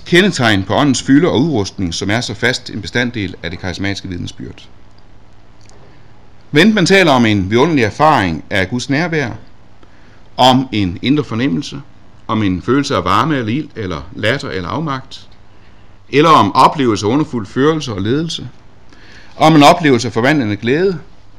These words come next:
eller man taler om under, om tungetale, så mangler jeg dem. Ikke bare nu og da,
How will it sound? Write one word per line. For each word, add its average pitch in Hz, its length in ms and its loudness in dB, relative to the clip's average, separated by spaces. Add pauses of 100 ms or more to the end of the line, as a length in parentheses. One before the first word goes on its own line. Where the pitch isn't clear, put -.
(220)
eller 139 140 2
man 131 120 4
taler 151 240 4
om 120 140 0
under, 147 420 0 (260)
om 117 140 -4
tungetale, 110 580 -4
så 104 100 -8
mangler 143 300 -4
jeg 139 120 -6
dem. 127 160 -10 (760)
Ikke 147 200 -2
bare 113 200 2
nu 190 160 2
og 180 80 -2
da, 107 200 -2